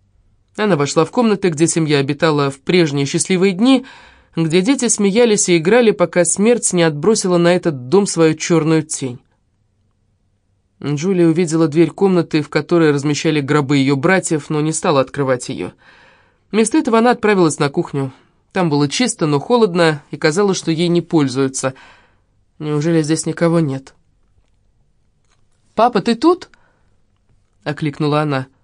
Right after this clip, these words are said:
«Кто здесь?» спросили в ответ. «Это миссис Вестон?» Джулия пошла на голос. «Нет, это не миссис Вестон, это я, Джулия».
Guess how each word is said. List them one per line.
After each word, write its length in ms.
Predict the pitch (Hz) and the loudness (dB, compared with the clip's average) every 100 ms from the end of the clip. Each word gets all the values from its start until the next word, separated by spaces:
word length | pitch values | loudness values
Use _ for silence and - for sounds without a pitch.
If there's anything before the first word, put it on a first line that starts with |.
| _ _ _ _ _ _ _ _ | _ _ _ _ _ _ _ _
«Кто 300 | - - 285 | -10 0 0
здесь?» 380 | 156 151 143 - _ _ - | 2 0 -2 -6 _ _ -20
спросили 520 | - 160 147 147 143 | -6 -2 -2 0 -2
в 80 | 147 | -2
ответ. 460 | 147 139 139 - _ _ | -4 -10 -10 -16 _ _
«Это 500 | 170 175 240 240 226 - | -4 2 4 4 2 -2
миссис 600 | 220 262 269 247 - 190 | 0 0 0 -2 -2 0
Вестон?» 460 | 262 370 440 415 - _ _ _ _ _ _ _ _ _ - | 0 2 0 0 -2 _ _ _ _ _ _ _ _ _ -6
Джулия 320 | 160 143 143 | -4 -2 -2
пошла 300 | 143 151 165 | -4 -4 -4
на 120 | 160 160 | -4 -4
голос. 380 | 143 139 - _ _ _ _ _ _ _ 196 | -4 -4 -8 _ _ _ _ _ _ _ -2
«Нет, 420 | 202 226 156 190 | 2 2 2 0
это 180 | 180 240 | 0 2
не 160 | 240 | 4
миссис 440 | 262 285 269 180 190 | 4 2 0 -4 0
Вестон, 580 | 269 208 - 147 147 | 0 0 -2 -2 0
это 200 | 185 214 | -2 -2
я, 360 | 277 269 359 202 | -2 2 4 4
Джулия». 640 | 165 320 381 170 135 127 | 2 2 4 4 2 0